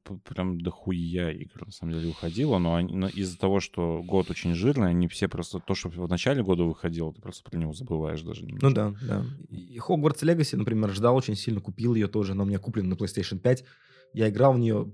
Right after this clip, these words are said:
Speaker 2: блин, часа три от силы, понял, что это не мое. Я не стал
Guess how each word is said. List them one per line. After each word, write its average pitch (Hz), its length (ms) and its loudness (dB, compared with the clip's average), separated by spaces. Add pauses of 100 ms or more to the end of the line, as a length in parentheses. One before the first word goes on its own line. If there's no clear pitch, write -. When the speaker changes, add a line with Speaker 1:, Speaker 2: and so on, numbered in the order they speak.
Speaker 2:
блин, 104 440 6 (360)
часа - 560 4
три 95 580 6
от 92 160 2
силы, 117 640 6 (140)
понял, 107 300 6
что - 300 -2
это 95 240 0
не 104 100 2
мое. 117 520 8 (260)
Я 123 280 4
не 127 120 6
стал 120 420 6